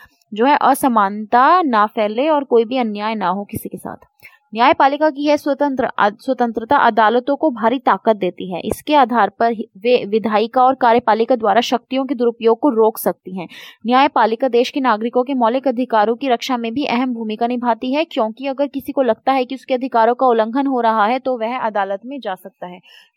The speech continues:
न्यायपालिका बहुत महत्वपूर्ण है आम नागरिकों के लिए भी, क्योंकि जब भी हमें लगेगा कि हमारे किसी अधिकार का उल्लंघन किया गया है तो हम न्यायपालिका का दरवाजा खटखटा सकते हैं और वो हमारी मदद करेगी।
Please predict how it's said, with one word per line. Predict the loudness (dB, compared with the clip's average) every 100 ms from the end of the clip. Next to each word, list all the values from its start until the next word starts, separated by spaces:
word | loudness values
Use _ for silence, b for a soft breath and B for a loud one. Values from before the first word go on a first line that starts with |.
| -2
न्यायपालिका | -2 0 -2 -4 -8
बहुत | -10 -8 -10 -8
महत्वपूर्ण | -12 -14 -18 -12 -10 -8
है | -6 -6
आम | -2 -2 -2
नागरिकों | -4 -6 -8 -6 -4
के | -4
लिए | -6
भी, | -6 -8
क्योंकि | -8 -10 -8
जब | -8 -8
भी | -6
हमें | -6 -6
लगेगा | -8 -8 -10
कि | -8 -8
हमारे | -8 -8
किसी | -10 -10
अधिकार | -8 -4 -2 -2
का | -2
उल्लंघन | -6 -4 -6 -8 -6
किया | -4 -4
गया | -4 -6
है | -2 -2 -2 B B B _
तो | -2
हम | 2 0 -2 -12 _ _ -12
न्यायपालिका | -8 -6 -2 -2 -2 -2 -2
का | -2 -4
दरवाजा | -4 -6 -4 -4
खटखटा | -4 -8 -10 -8 -6 -6
सकते | -6 -10 -4
हैं | -4
और | -2
वो | -4
हमारी | -4 -4 -4
मदद | -6 -4 -6
करेगी। | -4 -2 -2 -8 -16